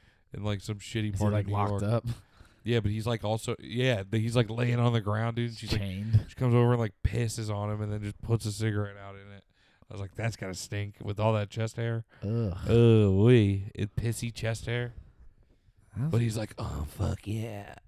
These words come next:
Speaker 2: How much sex do you have to get to, get to there? <laughs>
Speaker 1: Bro, how much, like,
Speaker 2: <laughs>
Speaker 1: does your mom have to, like, fucking not talk to you?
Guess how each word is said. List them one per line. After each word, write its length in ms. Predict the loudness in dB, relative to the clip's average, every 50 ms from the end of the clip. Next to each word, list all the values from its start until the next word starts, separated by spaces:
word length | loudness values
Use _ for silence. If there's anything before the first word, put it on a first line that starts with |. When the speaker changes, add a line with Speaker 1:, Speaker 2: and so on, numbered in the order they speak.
| _ -10
Speaker 2:
How 160 | -4 -4 -2
much 160 | 0 0 -2 -2
sex 460 | -2 -2 0 0 0 0 -2 -6 -14
do 160 | -10 -6 -2
you 80 | 0 0
have 140 | 0 0
to 100 | -2 -6
get 260 | -8 -4 -2 -4 -4 -4
to, 180 | -4 -6 -6 -6 -10 -14 -20 -20 -20 _ -8
get 200 | -8 -8 -6 -6
to 100 | -8 -8
there? 380 | -6 -6 -6 -6 -6 -8 -8 -10 -10 -8 -6 -6 -4 -4 0 0 0 -2
<laughs> 500 | 0 -4 -6 -6 -6 -16 -20 -20 -20 -10
Speaker 1:
Bro, 240 | -4 0 0 0 0
how 180 | 0 2 2 4
much, 380 | 4 4 2 2 0 -6 -6
like, 380 | 0 2 2 2 2 0 -8 -14 -16 -18 -20 _ _ _ _ _ _ _ -20 -20 _ _ _
Speaker 2:
<laughs> 40 | 0 2 2 2 2 2
Speaker 1:
does 240 | 0 2 0 -2 -2
your 80 | -2 -2
mom 480 | -2 -2 0 0 2 2 2 2 0
have 220 | 0 -2 -4 -4 -6
to, 80 | -6
like, 180 | -6 -6 -6 -8 -10 -18 -20 -8
fucking 400 | -6 -6 -6 -6 -8 -12 -12 -10
not 260 | -10 -10 -10 -10 -10 -10
talk 280 | -10 -8 -8 -8 -10
to 100 | -12 -14
you? 260 | -14 -12 -12 -14 -16